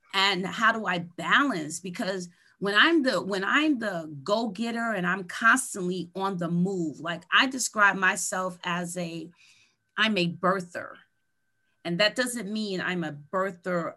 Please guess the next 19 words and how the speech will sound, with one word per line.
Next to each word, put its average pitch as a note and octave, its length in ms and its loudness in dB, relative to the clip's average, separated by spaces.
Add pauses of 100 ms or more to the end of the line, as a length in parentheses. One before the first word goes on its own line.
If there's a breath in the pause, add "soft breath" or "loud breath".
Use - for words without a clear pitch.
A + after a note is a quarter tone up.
of, E3 500 -8 (480)
you F#3 140 -2
know, F3 100 2
I F3+ 100 4
don't, G#3 280 -2
I G3+ 80 2
don't, G3 260 -2 (100)
it's F#3+ 160 -4
not G3+ 180 -4
that F#3 80 -2
I'm F3+ 120 -2
trying F3+ 220 -4
to E3+ 60 -4
give E3 280 -6
birth F3 240 0 (120)
to D#3+ 200 -6 (140)
more F3 320 0
children. F3 920 -8 (600 soft breath)
I G#3 200 6